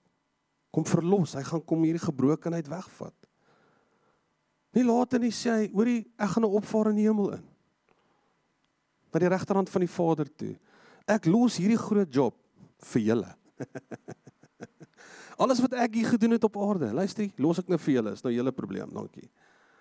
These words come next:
Dis dink ek hoe baie van ons gevoel het. Maar wat het hy kom doen hier op aarde? Wat het hy gedoen? Hy het ons kom red.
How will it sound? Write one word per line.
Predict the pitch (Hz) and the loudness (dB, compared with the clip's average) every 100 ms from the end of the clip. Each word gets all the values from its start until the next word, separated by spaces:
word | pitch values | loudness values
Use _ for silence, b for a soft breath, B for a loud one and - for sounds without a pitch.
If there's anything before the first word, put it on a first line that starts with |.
| b | b
Dis | 196 240 | 0 2
dink | 240 233 | 0 -4
ek | 214 | -2
hoe | 226 | 2
baie | 196 | 2
van | 220 220 | 0 -2
ons | 208 | -2
gevoel | - 196 247 220 | -2 -2 -2 -2
het. | - - - _ _ _ _ _ _ _ _ _ _ _ _ _ _ _ _ - | -4 -14 -20 _ _ _ _ _ _ _ _ _ _ _ _ _ _ _ _ 0
Maar | 160 | 2
wat | 165 208 | 4 4
het | 294 - | 2 2
hy | 240 | 2
kom | - 185 | 2 0
doen | 117 151 | 2 4
hier | 190 180 | 4 2
op | - | 0
aarde? | 104 104 - - - _ _ _ _ _ _ _ _ _ _ - | -12 -12 -14 -20 -20 _ _ _ _ _ _ _ _ _ _ -4
Wat | 139 | 0
het | 247 | 0
hy | 247 | 0
gedoen? | - 160 156 123 90 - | -2 0 0 0 -4 -4
Hy | 202 202 | 0 2
het | 262 196 | 2 0
ons | - | -2
kom | - 104 | -4 -4
red. | 101 131 - | -2 -4 -8